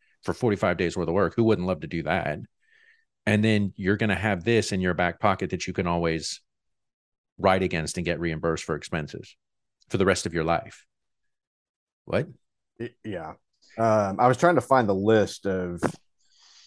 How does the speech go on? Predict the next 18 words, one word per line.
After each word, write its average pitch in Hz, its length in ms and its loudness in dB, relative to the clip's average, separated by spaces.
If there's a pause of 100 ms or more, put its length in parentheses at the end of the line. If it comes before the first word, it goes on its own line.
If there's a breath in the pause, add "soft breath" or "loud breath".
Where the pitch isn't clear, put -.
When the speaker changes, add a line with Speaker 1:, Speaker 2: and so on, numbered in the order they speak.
(600 soft breath)
Speaker 2:
I, 107 120 -4
I 120 160 2
wanna 135 200 4
say 131 180 4
there 110 160 6
are 98 60 0
four 110 260 2
or 101 60 2
five 98 480 4
living 98 800 -2 (520)
former 101 400 -2
prime 92 360 -2
ministers 90 560 -6
who 95 100 -10
draw 87 300 -2
from 85 220 -8
that 82 120 -6
account. 160 480 -12